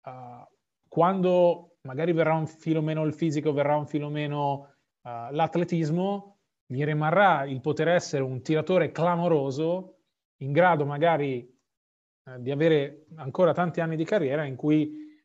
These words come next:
diventa più uno specialista che, che un uomo franchigia. Credo che le,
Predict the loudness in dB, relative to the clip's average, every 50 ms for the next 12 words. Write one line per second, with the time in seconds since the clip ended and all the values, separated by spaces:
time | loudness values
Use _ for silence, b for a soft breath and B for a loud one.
0 | B _ -8 -6 -2 0 0 -2 0 -4 -6 -2 0 0 2 2 0 -2 -2 -4
1 | -6 -4 -2 -2 -2 -2 -4 -6 -6 -6 -6 -4 2 4 4 4 4 2 -2 -4
2 | -2 -2 -2 -2 -2 -4 -4 -6 -6 -6 -8 -8 -6 -6 -6 -4 -4 -4 0 2
3 | 2 2 2 2 0 -2 -2